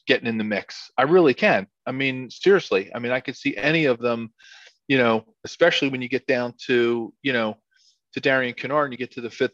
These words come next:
you know, you get down to the fifth round, um, you know, 'cause even, you know, even, like, a Joshua Williams might be, you know, we, we see him out there. I mean, um, and then you get to Kinnard, and then after that,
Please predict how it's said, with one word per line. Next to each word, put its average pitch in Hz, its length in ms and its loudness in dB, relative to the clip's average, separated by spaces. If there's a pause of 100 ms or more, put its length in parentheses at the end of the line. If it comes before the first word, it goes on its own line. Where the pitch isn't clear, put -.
you 139 100 -8
know, 120 60 -2
you 117 60 -6
get 120 140 -8
down 120 200 0
to 113 40 -4
the 107 120 -6
fifth - 260 -4
round, 127 500 0 (460)
um, 113 580 0 (640)
you 131 80 -4
know, 120 60 -2
'cause 131 180 -4
even, 147 220 0
you 143 240 -2
know, 135 60 0
even, 143 220 -4
like, 147 160 -6
a 143 40 -8
Joshua 143 420 0
Williams 165 400 -6
might 113 180 -6
be, 120 220 -4
you 151 120 -4
know, 135 40 -6
we, 196 200 -8 (160)
we 160 40 -8
see 240 220 -4
him 139 160 0
out 208 220 -2
there. - 220 2 (160)
I 113 60 -4
mean, 120 380 -4 (420)
um, 113 540 0 (280)
and 131 120 -4
then 135 100 0
you 131 60 -2
get 131 160 2
to 120 80 -10
Kinnard, 135 420 0
and 185 100 2
then 220 140 0
after 233 340 4
that, 160 320 4